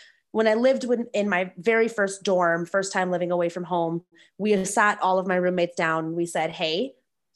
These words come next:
here's her allergies. Here's how to use her EpiPen. Um, you guys can obviously keep food in the fridge. You can keep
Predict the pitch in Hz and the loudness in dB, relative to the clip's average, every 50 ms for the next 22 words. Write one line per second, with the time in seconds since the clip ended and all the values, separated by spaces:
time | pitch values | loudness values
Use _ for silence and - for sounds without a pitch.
0 | - - 160 160 160 - 247 240 208 202 202 196 185 190 202 190 185 190 190 - | -4 -2 -2 0 0 2 2 2 4 4 2 2 0 0 0 0 -2 -2 -4 -4
1 | 180 170 170 - 180 175 180 185 190 190 - 214 190 190 - 180 180 - 175 170 | -4 -4 -2 -2 -2 -2 0 0 -2 -2 -2 -4 -4 -4 -2 -4 -2 -2 -4 -2
2 | - 185 175 170 165 170 175 - _ _ _ _ _ _ - 185 180 170 165 165 | 0 0 2 2 2 -2 -4 -6 _ _ _ _ _ _ -2 0 2 2 2 2
3 | 165 170 175 - _ _ _ _ _ - 190 185 185 180 175 175 - 175 165 160 | 0 -2 -6 -12 _ _ _ _ _ -10 -4 0 2 2 2 2 0 0 0 0
4 | 160 180 170 - 175 170 - - - 262 254 254 262 - - _ _ _ - - | -2 -2 -4 -4 -6 -8 -6 -6 -4 -4 -4 -4 -6 -10 -20 _ _ _ -4 -2
5 | 269 254 247 247 247 254 226 - 220 226 226 226 226 - - 233 214 208 208 208 | 0 0 2 0 0 -2 -2 -2 -2 -2 -2 -4 -4 -2 0 0 2 2 0 0
6 | 190 185 190 180 - 180 175 - - 208 196 202 | -2 -4 -6 -6 -6 -8 -8 -6 -6 -6 -6 -6